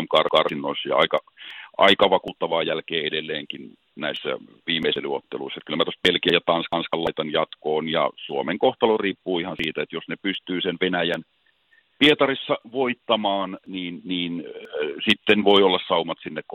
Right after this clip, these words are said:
kolmos-, kolmospaikkaan. Et Suomen osalta, Huuhkajien osalta mä pidän, pidän jatkopaikkaa, äh, annan pienen mahdollisuuden, mutta pidän sitä kuitenkin epätodennäköisimpänä, äh,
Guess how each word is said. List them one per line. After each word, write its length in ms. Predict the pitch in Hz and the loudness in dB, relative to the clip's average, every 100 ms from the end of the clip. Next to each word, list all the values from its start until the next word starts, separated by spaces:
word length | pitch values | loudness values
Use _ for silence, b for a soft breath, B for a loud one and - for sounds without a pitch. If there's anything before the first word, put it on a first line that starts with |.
| 78 | -10
kolmos-, 340 | - 71 73 - | -8 -12 -12 -6
kolmospaikkaan. 760 | 82 80 78 - 71 - 73 | -4 -4 -6 -4 -4 -4 -4
Et 60 | 80 | -4
Suomen 240 | - 73 131 | -4 -2 0
osalta, 300 | 120 101 98 | 2 2 0
Huuhkajien 420 | 92 - 120 107 | -8 -4 -2 0
osalta 240 | 95 87 | -2 -6
mä 80 | 85 78 | -8 -8
pidän, 240 | 85 80 - | -6 -8 -8
pidän 240 | - 82 78 | -8 -8 -2
jatkopaikkaa, 760 | 87 - 87 80 78 - 82 76 | -4 -4 -4 -2 -2 -2 0 0
äh, 60 | - 50 50 50 50 50 - _ _ - - _ | -2 -8 -14 -14 -14 -14 -14 _ _ -20 -20 _
annan 320 | - 117 117 95 | 4 4 4 2
pienen 260 | 120 104 | 2 4
mahdollisuuden, 580 | 113 107 98 90 92 82 | 2 0 -2 -4 -8 -10
mutta 200 | 78 82 80 - | -8 -10 -10 -10
pidän 220 | 80 78 | -8 -8
sitä 180 | 82 73 | -10 -14
kuitenkin 360 | 73 73 - 73 | -12 -12 -6 -2
epätodennäköisimpänä, 1080 | 78 80 - 64 64 57 - - - - | 2 0 0 -4 -2 -4 -4 -8 -4 -4
äh, 100 | - | -4